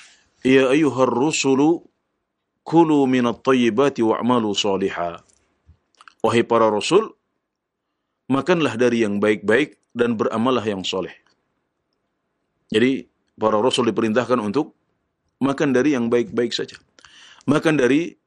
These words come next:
yang halal saja. Tidak boleh makan dari yang haram-haram. Dan mereka juga diperintahkan untuk beramal soleh, melakukan amalan yang soleh.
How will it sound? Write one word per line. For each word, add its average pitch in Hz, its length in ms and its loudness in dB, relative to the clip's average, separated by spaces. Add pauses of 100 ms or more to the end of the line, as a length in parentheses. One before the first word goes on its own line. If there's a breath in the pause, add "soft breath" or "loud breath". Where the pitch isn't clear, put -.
(100)
yang 127 240 0
halal 143 400 0
saja. 110 400 -6 (640)
Tidak 131 240 0
boleh 151 160 2
makan 117 320 -2
dari 120 320 0 (1120)
yang 127 160 0
haram-haram. 113 720 -2 (1200)
Dan 127 160 0
mereka 131 240 0
juga 127 240 0
diperintahkan 131 320 -2
untuk 135 160 0
beramal 156 320 0
soleh, 139 320 -2 (240)
melakukan 135 400 -2
amalan 170 320 2
yang 127 160 -6
soleh. 113 320 -8